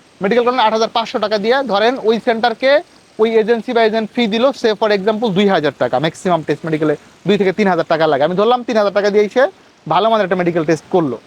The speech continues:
তাহলে আপনার কত টাকা বাঁচলো? পাঁচ হাজার টাকা। এই পাঁচ হাজার টাকা যদি উনি প্রতিনিয়ত একজন থেকে নিতে পারে, ধরেন ওনাদের ভিসা করার দরকার নাই তো, ওরা যেটা করে মেডিকেল বাণিজ্য করবে। কীভাবে করবে? দুইশো ফাইল নিল, দুইশো ফাইল নিলে সে একশো, আহ, এক একটা ফাইলে পাঁচ হাজার করে লাভ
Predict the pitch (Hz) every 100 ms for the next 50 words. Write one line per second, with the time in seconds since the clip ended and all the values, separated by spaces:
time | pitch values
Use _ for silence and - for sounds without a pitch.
0 | _ _ _ 165 175 175 220 226 226 233
1 | 240 226 330 - 196 196 190 175 139 120
2 | - - _ _ _ - 285 269 254 240
3 | 247 240 240 240 233 233 233 - 247 240
4 | 240 247 190 220 214 220 208 214 160 190
5 | - - - - - 220 240 240 202 202
6 | 247 240 202 190 180 151 120 - _ _
7 | - 165 202 220 226 240 196 208 226 180
8 | 180 175 147 131 160 202 214 233 247 349
9 | - - _ _ _ _ _ _ _ _
10 | _ 165 180 220 269 233 202 185 147 117
11 | _ - - 160 220 269 240 226 240 240
12 | 285 311 - 240 294 - - _ - 185
13 | - - 208 202 196 - 196 214 233 240
14 | 240 208 202 185 185 156